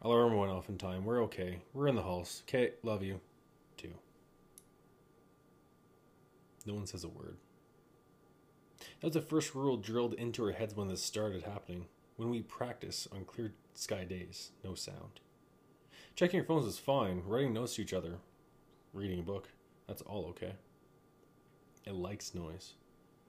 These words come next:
Noise means there's life nearby. Mister Andrews checks in with each of us, puts a hand on our shoulders, there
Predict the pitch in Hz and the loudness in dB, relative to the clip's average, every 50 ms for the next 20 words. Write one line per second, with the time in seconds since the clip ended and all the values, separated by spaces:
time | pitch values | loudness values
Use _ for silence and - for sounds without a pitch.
0 | - - - - - - - - - - - - - 110 110 113 110 92 90 95 | -20 -20 -20 -20 -20 -20 -20 -20 -20 -20 -14 -6 -2 0 0 0 0 -2 -2 -4
1 | 98 101 104 95 90 85 85 85 80 - 85 87 90 85 - 95 87 85 80 - | -2 -2 -2 -2 -4 -4 -6 -8 -6 -6 -6 -6 -8 -8 -8 -8 -8 -6 -8 -8
2 | - - 87 - - - - - - - - - - - - - - - - - | -10 -12 -12 -14 -16 -20 -20 -20 -20 -20 -20 -20 -20 -20 -20 -20 -20 -20 -20 -20
3 | _ - - _ - - _ _ _ _ _ - - - _ _ - - _ - | _ -20 -20 _ -20 -20 _ _ _ _ _ -20 -20 -20 _ _ -20 -20 _ -20
4 | - _ - - - - - - - - - - - 175 175 180 165 156 156 139 | -20 _ -14 -14 -14 -14 -14 -18 -20 -20 -12 -2 0 2 4 4 6 4 4 4
5 | 127 120 113 101 - - - - - - 143 143 - - - 131 127 127 110 98 | 4 2 2 0 -2 -6 -4 -2 0 0 0 0 0 -4 -2 -2 0 0 0 -2
6 | - - 113 117 113 - 98 92 85 90 - - - - - - - - - - | -4 -6 -8 -6 -4 -4 -4 -4 -4 -4 -4 -6 -6 -8 -10 -18 -20 -20 -20 -20
7 | - - - - - - 113 104 139 139 139 139 139 123 110 - - 101 95 87 | -20 -16 -14 -10 -6 -4 -2 -2 0 0 0 0 0 0 -2 -2 -2 -2 -2 -2
8 | 90 90 90 - - - - - - - - - - - - 107 95 95 92 92 | -4 -4 -6 -6 -8 -10 -12 -16 -20 -20 -20 -20 -20 -14 -6 -4 -4 -2 -2 -4
9 | 90 | -6